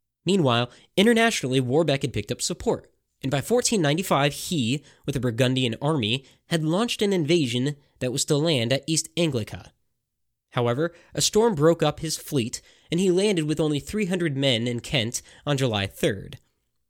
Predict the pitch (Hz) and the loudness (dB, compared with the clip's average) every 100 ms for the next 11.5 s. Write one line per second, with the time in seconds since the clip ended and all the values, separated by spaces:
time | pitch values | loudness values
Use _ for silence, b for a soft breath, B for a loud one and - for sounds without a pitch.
0 | _ _ 147 180 151 135 127 170 214 151 | _ _ 2 4 4 0 -2 0 0 0
1 | 110 113 - 143 147 151 - 190 220 175 | -2 -4 -2 -4 -2 -4 -2 0 2 0
2 | 147 151 147 - 240 165 143 147 - 113 | 0 -2 -4 -2 0 0 -2 -6 -4 -6
3 | - 196 - 101 101 b b b - 131 | -4 -6 -4 -8 -10 b b b -6 -2
4 | 120 107 98 - 254 - - _ _ _ | -2 -2 -6 -2 -2 -4 -20 _ _ _
5 | _ _ - 135 139 196 214 175 175 170 | _ _ -2 2 2 2 2 0 0 -2
6 | 117 104 151 - B B 139 135 135 202 | 0 -2 -2 -6 B B -4 -2 0 -2
7 | 190 151 123 110 - 135 110 131 b b | -2 -2 -2 -2 0 0 0 -2 b b
8 | _ _ _ _ _ _ 147 156 151 143 | _ _ _ _ _ _ 0 2 2 2
9 | 180 160 127 131 127 170 214 214 - 185 | 0 0 -2 -2 -2 -4 -2 -2 -2 -2
10 | 160 190 180 120 110 104 120 139 b 175 | 0 0 0 0 0 0 -2 -8 b -2
11 | 170 151 240 226 185 | 0 2 2 4 2